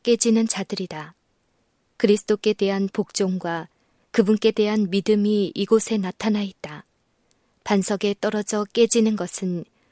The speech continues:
우리의 독선을 버리고 어린 아이의 겸손으로 그리스도께 나아가 우리의 죄를 자복하고 그분의 용서하시는 사랑을 믿는 것이다. 그리고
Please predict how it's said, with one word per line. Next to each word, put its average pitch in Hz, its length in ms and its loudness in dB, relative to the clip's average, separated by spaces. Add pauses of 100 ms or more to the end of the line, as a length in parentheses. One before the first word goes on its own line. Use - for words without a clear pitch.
(160)
우리의 208 460 0
독선을 220 480 0
버리고 175 600 -6 (500)
어린 196 320 2
아이의 185 480 -2
겸손으로 185 760 -4 (520)
그리스도께 214 640 2
나아가 175 640 -6 (540)
우리의 202 340 2
죄를 196 420 0
자복하고 170 880 -4 (420)
그분의 202 480 0
용서하시는 208 720 2
사랑을 220 460 0
믿는 202 360 2
것이다. 160 520 -6 (840)
그리고 180 520 -2